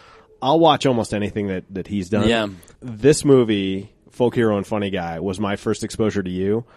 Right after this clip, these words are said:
Speaker 1: but the vibe I got from it, there was, there's a warmth about the movie, there's, there's a humor, there's sort of a, just something that I identified with immediately. I can't wait to see what you do next.
Speaker 2: Well, thanks, man. I appreciate that. You know, uh, I, I don't think I,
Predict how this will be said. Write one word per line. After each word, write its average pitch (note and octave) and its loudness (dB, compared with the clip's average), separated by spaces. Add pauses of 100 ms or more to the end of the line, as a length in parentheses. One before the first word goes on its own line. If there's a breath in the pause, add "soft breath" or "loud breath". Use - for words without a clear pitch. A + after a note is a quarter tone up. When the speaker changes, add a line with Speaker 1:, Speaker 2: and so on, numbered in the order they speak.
(280 soft breath)
Speaker 1:
but G2+ -2 (120)
the A2 -6
vibe G2 -2
I B2 0
got B2 0
from C3 -2
it, C#3 -2
there G#2 -2
was, F#2 -8
there's G#2 -8
a G#2 -4
warmth G2 -2
about B2 -2
the C3 -4
movie, B2+ 0
there's, F#2+ -4
there's F2+ -12
a F2 -14
humor, A2+ -2
there's F#2 -4
sort G#2 -4
of F2+ -10
a, E2 -8 (480 loud breath)
just - -4 (240)
something D#3 0
that B2 0
I A2 -2
identified G#2 -4
with G2 -6
immediately. G2+ -6
I F#2+ -8
can't F#2+ -8
wait F#2 -8
to - -14
see G2+ -8
what F2 -8
you F2 -12
do E2 -12
next. - -16
Speaker 2:
Well, E3 -4
thanks, F3+ -2
man. A2+ -4
I A2 -4
appreciate A#2+ -2
that. A2 -2
You G#2 -10
know, G2+ -6
uh, F#2+ -6 (140)
I, A2+ -8
I B2 -2
don't B2+ -4
think A#2 -6
I, A#2 -6